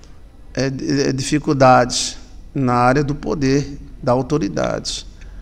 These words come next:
É, aí vem todo tipo de cavalo. Cavalo pode ser espírito mau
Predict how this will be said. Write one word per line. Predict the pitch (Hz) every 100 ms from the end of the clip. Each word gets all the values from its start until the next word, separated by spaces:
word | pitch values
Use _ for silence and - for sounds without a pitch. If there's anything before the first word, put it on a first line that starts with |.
| - - - -
É, | 135 123 120 131
aí | 143 190 254 302 349 - - - -
vem | 131 160 175 220 262 - - - - - -
todo | 170 220
tipo | 285 143 127
de |
cavalo. | 123 135 170 123 113 110 - - - - -
Cavalo | 170 156 180 190
pode | 151 156 151
ser | 151 156 156 156
espírito | 147 - 175 175 175 180
mau | 147 139 143 151 143